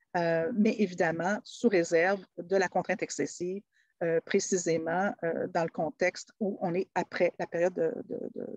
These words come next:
d'expiration du retour, du droit de retour au travail. Alors, c'est donc une présomption, là, en faveur de la réintégration du travailleur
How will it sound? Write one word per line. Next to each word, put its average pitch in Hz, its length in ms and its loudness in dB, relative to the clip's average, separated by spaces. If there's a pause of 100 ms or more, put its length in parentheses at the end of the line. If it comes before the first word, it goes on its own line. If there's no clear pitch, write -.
d'expiration 165 540 -2
du 180 120 -6
retour, 175 440 -4
du 185 140 -12
droit 190 140 0
de 185 60 0
retour 175 220 0
au 202 60 4
travail. - 320 -6 (760)
Alors, 208 340 4 (720)
c'est - 160 2
donc 294 220 6
une 220 120 10
présomption, 226 920 2
là, 165 160 -4 (640)
en 185 120 2
faveur 196 500 4
de 170 340 -10
la 165 80 2
réintégration 196 720 2
du 185 140 -6
travailleur 165 520 0